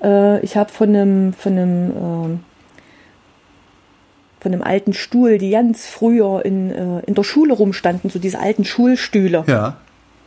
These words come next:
Speaker 1: Äh, hatte ich zwei noch hier zu Hause rumstehen und da habe ich quasi unten die Füße abgenommen. Und das ist ja dann Stahl, ne? Also das
Speaker 2: Mhm.
Speaker 1: ist, äh, Metall und, äh, es hat ewig gedauert,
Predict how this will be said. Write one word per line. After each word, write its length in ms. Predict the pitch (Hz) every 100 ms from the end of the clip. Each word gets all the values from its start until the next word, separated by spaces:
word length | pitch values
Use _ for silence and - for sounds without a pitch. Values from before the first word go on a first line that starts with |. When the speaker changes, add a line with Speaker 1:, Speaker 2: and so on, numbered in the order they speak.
| _ - - - -
Speaker 1:
Äh, 300 | 190 180 170
hatte 200 | 180 -
ich 140 | -
zwei 320 | - 170 208
noch 140 | 233 220
hier 200 | 226 220
zu 200 | 196 175
Hause 240 | 202 247
rumstehen 600 | 262 262 254 - 247 254 - - - -
und 100 | 196
da 80 | 180
habe 120 | 208
ich 120 | 226
quasi 260 | - 214 208
unten 280 | - 247 226
die 120 | 185
Füße 480 | - 220 240 277 -
abgenommen. 520 | - - 240 254 320 - _ _ - - -
Und 120 | 220
das 100 | 220
ist 100 | 269
ja 80 | 262
dann 140 | 240
Stahl, 440 | 233 - 190 160 156
ne? 140 | 202
Also 180 | 226 214
das 140 | 202 202
Speaker 2:
Mhm. 80 | 123
Speaker 1:
ist, 240 | 120 -
äh, 320 | - 190 190
Metall 560 | 190 175 196 196 269 285
und, 440 | 208 202 208 - - - - - - - - - - _ _
äh, 260 | - 214 208
es 140 | 185 -
hat 160 | 208
ewig 380 | - 220 302 269
gedauert, 640 | 247 202 202 233 247 -